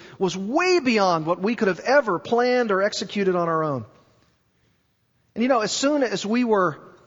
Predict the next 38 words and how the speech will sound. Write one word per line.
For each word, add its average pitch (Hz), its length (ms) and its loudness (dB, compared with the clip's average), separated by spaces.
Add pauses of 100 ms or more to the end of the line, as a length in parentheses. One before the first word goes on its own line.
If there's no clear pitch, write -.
(140)
in 190 140 0
contact 220 560 0
with 180 120 -6
the 170 40 -4 (120)
people 196 220 0
who 170 80 0
were 156 100 0
hosting 190 380 -2
us, 143 220 -4 (640)
they 220 80 -2
were 226 140 0
the 214 120 2
epitomes 202 640 0
of 139 100 -6
gracious 175 440 -2
hosts. 190 600 -4 (1080)
Now, 120 140 -8
I 165 140 0
don't 202 160 -2
know, 196 200 0
maybe 185 220 -2
you've 190 140 -2
had 180 400 0 (560)
those 180 180 -2
kinds 202 240 0
of 170 80 -6
experiences 175 580 -2
where 151 120 0
people 202 280 -2
just 165 160 -4
sort 190 160 0
of 139 120 -4
run 196 280 4
up 226 180 2
to 196 80 -6
you 180 140 2
and 160 80 -2
say, 170 220 2